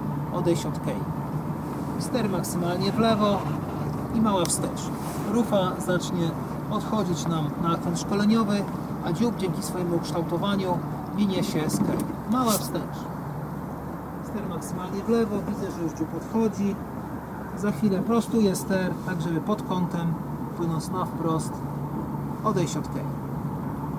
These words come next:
Teraz pokażę manewr człowiek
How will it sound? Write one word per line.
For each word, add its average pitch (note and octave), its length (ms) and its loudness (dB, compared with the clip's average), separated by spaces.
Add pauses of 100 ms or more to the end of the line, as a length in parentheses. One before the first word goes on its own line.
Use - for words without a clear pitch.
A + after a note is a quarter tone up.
(3000)
Teraz - 180 10
pokażę - 400 8
manewr F#3+ 380 6
człowiek - 360 12